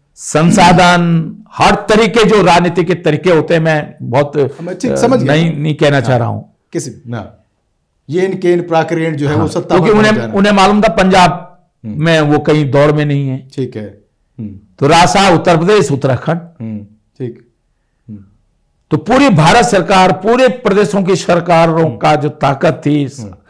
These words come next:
Speaker 1: साम, दाम, दंड,
Speaker 2: हाँ।
Speaker 1: भेद जो राजनीति
Speaker 2: हाँ।
Speaker 1: में कहते हैं,
Speaker 2: हम्म, वो लगा दी इन्होंने।
Speaker 1: लगा दी।
Speaker 2: हम्म।
Speaker 1: अब इस स्थिति में
Speaker 2: हम्म।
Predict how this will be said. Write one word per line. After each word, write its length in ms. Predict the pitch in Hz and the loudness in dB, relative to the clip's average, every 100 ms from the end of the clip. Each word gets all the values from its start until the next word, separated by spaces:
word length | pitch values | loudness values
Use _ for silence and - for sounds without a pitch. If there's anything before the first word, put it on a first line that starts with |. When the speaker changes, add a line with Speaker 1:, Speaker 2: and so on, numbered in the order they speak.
| _ _ | _ _
Speaker 1:
साम, 500 | - 135 156 160 151 | -2 0 2 2 0
दाम, 420 | 139 143 147 139 131 | 2 2 2 0 0
दंड, 120 | 143 | 0
Speaker 2:
हाँ। 100 | 139 | 0
Speaker 1:
भेद 260 | 123 131 | 0 -2
जो 140 | 127 135 | -2 -2
राजनीति 420 | 131 131 131 123 | 0 -2 -2 -6
Speaker 2:
हाँ। 40 | |
Speaker 1:
में 160 | 135 127 | -6 -6
कहते 300 | 123 113 143 | -6 -4 -4
हैं, 200 | 110 - | -4 -8
Speaker 2:
हम्म, 220 | 113 104 92 _ _ - | -12 -12 -14 _ _ -8
वो 80 | 170 | -6
लगा 260 | 147 127 | -4 -4
दी 120 | 107 | -6
इन्होंने। 240 | 104 95 90 | -10 -10 -8
Speaker 1:
लगा 180 | 104 87 | -8 -10
दी। 320 | - _ 110 | -18 _ -18
Speaker 2:
हम्म। 100 | 92 - _ _ | -18 -20 _ _
Speaker 1:
अब 200 | 185 214 247 | -4 -4 -2
इस 240 | 240 - | -2 0
स्थिति 340 | 226 190 190 | -2 -2 0
में 400 | 170 139 113 123 | 2 0 -2 -6
Speaker 2:
हम्म। 180 | 123 107 | -12 -14